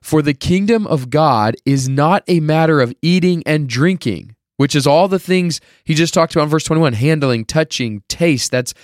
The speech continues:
that's physical things like food and drink. He says, "The kingdom of God is not a matter of eating and drinking, but of righteousness, peace, and joy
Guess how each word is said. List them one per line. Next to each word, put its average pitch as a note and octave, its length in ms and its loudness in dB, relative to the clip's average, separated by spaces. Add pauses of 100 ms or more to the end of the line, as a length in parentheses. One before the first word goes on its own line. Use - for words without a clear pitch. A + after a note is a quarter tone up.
(160)
that's B2 140 -4
physical F3 640 -2
things C#3+ 380 -2
like A2+ 140 -2
food D#3+ 400 0
and B2+ 240 -4
drink. C3 440 -4 (680)
He E3 80 0
says, D#3 180 0
"The C#3+ 80 -2
kingdom G#3 300 -2
of G#3 100 0
God F3 160 2
is D3 120 -2
not D3+ 160 2
a C#3+ 40 0
matter C#3+ 260 2
of A#2 140 -2
eating C#3 300 0
and G#2 120 -4
drinking, G#2 600 -4 (500)
but B2 100 0
of G#2 140 -4
righteousness, G#2 1000 -4 (440)
peace, - 720 -4 (400)
and G2 260 -6
joy G2+ 600 -2